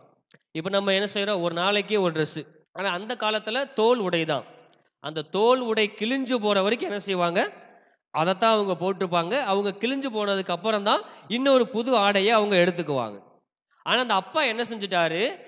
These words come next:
இந்த யோசேப்பின் மீது வைத்த பாசத்தின் நிமித்தமாக,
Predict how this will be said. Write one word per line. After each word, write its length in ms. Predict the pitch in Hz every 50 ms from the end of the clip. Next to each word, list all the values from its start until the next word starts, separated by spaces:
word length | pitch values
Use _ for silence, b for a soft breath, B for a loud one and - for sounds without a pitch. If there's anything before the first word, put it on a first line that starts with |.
| - - -
இந்த 340 | 185 175 156 156 180 233 277
யோசேப்பின் 500 | 277 - 277 269 262 269 269 269 262 240
மீது 280 | 233 233 226 247 240
வைத்த 400 | 180 170 180 220 240 - - 233
பாசத்தின் 640 | 190 - - 165 175 208 247 233 262 240 240 - 220
நிமித்தமாக, 920 | 202 170 170 180 175 - 180 165 156 147 143 135 127 135 156 202 285 285